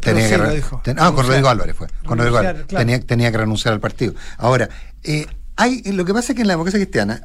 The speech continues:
Speaker 2: hay un cierto tironeo, yo creo con, yo creo con bastante poca astucia política, eh, un grupo de gente vinculada a R N empieza de nuevo a tironear a la democracia cristiana hacia una suerte de oposición.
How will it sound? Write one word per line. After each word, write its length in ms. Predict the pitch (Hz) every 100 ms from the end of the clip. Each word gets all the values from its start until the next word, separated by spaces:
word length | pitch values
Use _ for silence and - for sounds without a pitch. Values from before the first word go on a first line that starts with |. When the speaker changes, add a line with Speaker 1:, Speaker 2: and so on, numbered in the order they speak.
| -
Speaker 2:
hay 160 | 147 170
un 120 | 151
cierto 240 | 165 147 135
tironeo, 520 | 117 120 151 123 180 - - - - - -
yo 80 | 110
creo 200 | 165 156
con, 380 | 123 104 95 - -
yo 200 | 101 104
creo 200 | 104 120
con 180 | 101 87
bastante 400 | - - 117 117
poca 160 | 110 107
astucia 320 | - 113 104
política, 560 | 92 104 110 98 110 - - - -
eh, 500 | 107 101 95 92 92 101
un 160 | 104
grupo 360 | 101 107 104 104
de 120 | 95
gente 480 | - 98 92 101 95
vinculada 400 | 87 90 98 98
a 40 | 95
R 200 | 107 131
N 220 | 123 107
empieza 420 | 95 110 107 110
de 80 | 98
nuevo 260 | 104 120
a 60 | 120
tironear 240 | 107 101
a 40 | 104
la 40 | 104
democracia 200 | 98 98
cristiana 400 | 92 113 107 113 - - -
hacia 320 | 117 - 117
una 160 | 107
suerte 400 | 98 110 101 107
de 80 | 98
oposición. 680 | 87 87 98 - 107 87